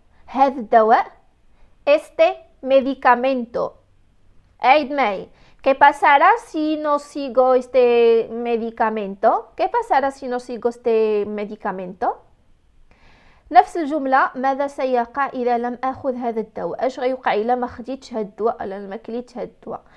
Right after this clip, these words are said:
يعني، decimos, "¿Qué pasará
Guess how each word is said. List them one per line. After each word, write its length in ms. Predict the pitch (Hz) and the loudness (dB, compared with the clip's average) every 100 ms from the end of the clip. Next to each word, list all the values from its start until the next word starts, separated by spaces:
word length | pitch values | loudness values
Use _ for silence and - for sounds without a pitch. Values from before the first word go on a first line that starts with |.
| _ _ - | _ _ -12
يعني، 360 | 220 226 240 | -8 0 0
decimos, 540 | 240 285 311 359 480 - - _ - | 0 -6 -2 -2 -2 -8 -20 _ -2
"¿Qué 120 | 277 | -2
pasará 760 | 277 277 285 285 262 262 254 | 4 2 4 4 6 8 8